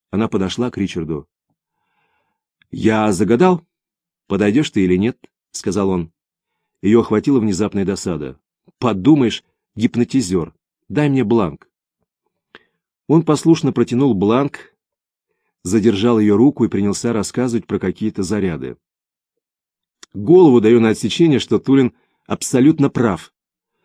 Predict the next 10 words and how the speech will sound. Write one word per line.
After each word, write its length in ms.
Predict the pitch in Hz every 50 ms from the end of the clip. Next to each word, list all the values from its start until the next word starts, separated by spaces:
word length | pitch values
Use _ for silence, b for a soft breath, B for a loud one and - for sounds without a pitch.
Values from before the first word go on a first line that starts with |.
| _ _ _ _ _ _ _ _ -
«Мне 260 | - 110 123 131 131
надоел 400 | 135 139 139 147 156 165 143 107
твой 180 | - 110 107 101
Тулин», 300 | - 113 107 98 95 90
сказала 440 | - - 98 90 98 92 90 92
она. 240 | 90 87 82 76 65 _ _ _ _ _ _ _ _ -
«По-моему, 540 | - 165 175 190 196 196 190 185 180 175
он 200 | - - 165 165
самоуверенный 800 | 160 - 170 160 160 165 156 151 143 165 170 165 156 156 151 151
пижон. 560 | - - 151 147 117 104 120 107 92 78 67